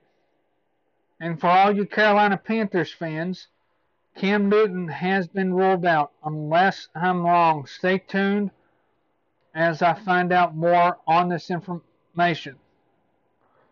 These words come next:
Thir-, next Thursday night at seven twenty, the Eagles and the Packers play. Then back on high noon, then back high noon,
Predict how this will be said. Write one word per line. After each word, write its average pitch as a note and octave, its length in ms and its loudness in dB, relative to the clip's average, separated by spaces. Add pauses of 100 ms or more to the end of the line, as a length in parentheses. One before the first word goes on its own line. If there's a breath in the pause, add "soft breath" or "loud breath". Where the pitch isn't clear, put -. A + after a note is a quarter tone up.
(1900)
Thir-, A3+ 400 2
next A3 320 -2
Thursday C#4 420 2
night C#4+ 480 0
at E3 160 -6
seven A3 400 0
twenty, G#3+ 380 0
the D#3+ 160 -6
Eagles G3+ 460 0
and G3 140 0
the F3 60 -4
Packers F3 640 0
play. D3 480 0 (1400)
Then D#3 140 -8
back G3+ 340 0
on G3 160 2
high F#3+ 300 0
noon, G3+ 380 -2 (220)
then D#3 180 -6
back G3 320 0 (260)
high D#3+ 320 -6
noon, D3 400 -8